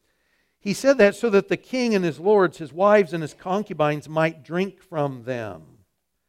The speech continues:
Then they brought in the golden vessels that had been taken out of the temple, the house of God in Jerusalem, and the king and his lords, his wives and his concubines drank from them. They drank wine and praised the gods of gold, silver, bronze, iron, wood,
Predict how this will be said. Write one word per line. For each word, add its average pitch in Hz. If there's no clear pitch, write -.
Then 151
they 156
brought 151
in 165
the 151
golden 147
vessels 151
that 156
had 139
been 135
taken 160
out 160
of 170
the 143
temple, 170
the 110
house 139
of 123
God 135
in 135
Jerusalem, 131
and 147
the 156
king 220
and 214
his 202
lords, 190
his 131
wives 165
and 160
his 147
concubines 165
drank 185
from 143
them. 151
They 123
drank 147
wine 160
and 143
praised 175
the -
gods 143
of 127
gold, 139
silver, 131
bronze, 123
iron, 113
wood, 107